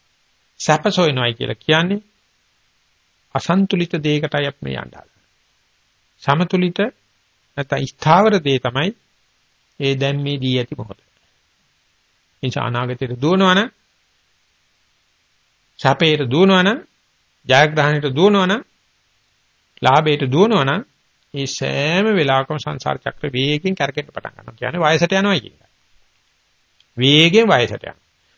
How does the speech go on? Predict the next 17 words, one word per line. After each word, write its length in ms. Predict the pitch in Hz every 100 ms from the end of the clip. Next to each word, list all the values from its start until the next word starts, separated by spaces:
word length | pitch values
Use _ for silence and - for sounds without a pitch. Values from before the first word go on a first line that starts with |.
| _
නමුත් 260 | 202 208 202
ඒ 140 | 180
දී 220 | 165 180 196
ඇති 200 | 180 180
දේවල් 320 | 170 170 165
කරන 240 | 160 165 160
සතුටෙන් 480 | 147 156 160 156 160 190 _ _ _ -
විවේකීව 480 | 160 165 165 156 156
කටයුතු 360 | 151 151 156 151
කරන 240 | 156 147
යනකොට 340 | 143 135 127 165 254 _ _ _ _ _ _ _ _ -
අර 180 | 113 123
වගේ 360 | 127 131 135 120 - _ _ _ -
ඉදිරියට 460 | 131 160 175 180
යාමට 420 | 165 147 151 175 175
ප්‍රගතිශීලී 760 | 139 135 147 - 180 175 143
වීමට 440 | 131 147 165 160